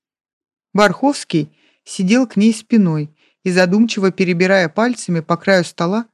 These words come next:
пил кофе. Она сжала ремешок сумки на плече и бесшумно подошла к мужчине. «Простите, можно вопрос?» Кирилл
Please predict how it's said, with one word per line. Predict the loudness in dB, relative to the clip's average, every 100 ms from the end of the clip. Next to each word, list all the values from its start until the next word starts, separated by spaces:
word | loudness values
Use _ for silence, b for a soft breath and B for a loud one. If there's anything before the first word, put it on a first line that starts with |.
| _
пил | 2 2
кофе. | 2 -2 -2 -8 -18 _ _ -2
Она | 0 0
сжала | 0 0 2
ремешок | 2 0 -2 -4 -6
сумки | 0 0 2
на | 0
плече | 0 -2 -4 -4 -4 b b b
и | -2
бесшумно | 2 2 0 0 2
подошла | 2 0 -2 -2
к | 0
мужчине. | 2 2 0 -4 -6 -8 _ _ _ _
«Простите, | -2 -2 2 0 0 -8 -14 _ _
можно | 0 2 2
вопрос?» | 0 -2 0 -2 -4 -14 _ _ _ _ _ _ _
Кирилл | 0 4 4 2